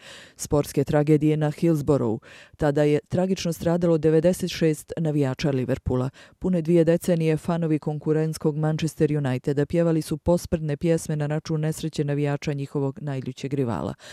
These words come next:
A onda je Sir Alex Ferguson rekao da je tog primitivizma dosta. Pozvao je u nedjelju pristalice Manchestera da pokažu poštovanje sjenima poginulih navijača Liverpoola. U kolumni za Radio Vezu urednik Radio Antene M Darko Šuković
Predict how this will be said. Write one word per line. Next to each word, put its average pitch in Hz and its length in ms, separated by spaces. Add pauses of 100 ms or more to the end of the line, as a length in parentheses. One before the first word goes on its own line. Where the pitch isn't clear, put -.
(180)
A 185 120
onda 170 280
je 151 100
Sir 143 220
Alex 139 320
Ferguson 151 640
rekao 147 400
da 143 100
je 143 80
tog 160 260
primitivizma 143 680
dosta. 123 420 (580)
Pozvao 147 320
je 156 80
u 151 60
nedjelju 151 380
pristalice 160 640
Manchestera 160 580
da 151 100
pokažu 151 460
poštovanje 147 720
sjenima 139 480
poginulih 131 580
navijača 135 500
Liverpoola. 117 260 (920)
U 180 100
kolumni 208 420
za 185 160
Radio 190 300
Vezu 185 320
urednik 180 480
Radio 170 420
Antene 170 460
M 175 100
Darko 165 320
Šuković 180 560